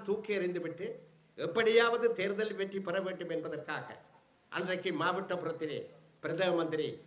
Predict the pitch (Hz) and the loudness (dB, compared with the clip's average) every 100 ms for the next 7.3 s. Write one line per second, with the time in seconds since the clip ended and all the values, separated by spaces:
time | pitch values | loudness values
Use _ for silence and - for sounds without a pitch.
0 | - 139 165 180 180 170 - - 233 233 | -6 -2 -2 0 0 0 -2 2 4 4
1 | - - - - _ 151 170 165 190 208 | 2 -8 -18 -20 _ -2 0 2 2 2
2 | 214 196 202 208 185 - - - - - | 2 0 -2 -2 -2 -4 -6 -14 -20 -20
3 | _ - 139 170 160 151 165 147 170 175 | _ -6 -2 0 0 0 0 0 0 0
4 | 165 160 127 - 117 131 127 120 - - | 0 -2 -6 -8 -8 -8 -6 -8 -10 -16
5 | - _ _ _ 123 139 147 117 - - | -20 _ _ _ -6 -2 -2 -4 -10 -10
6 | 139 180 175 170 147 147 135 - 139 135 | -4 -2 0 -2 -2 -4 -6 -6 -8 -8
7 | 117 101 | -10 -14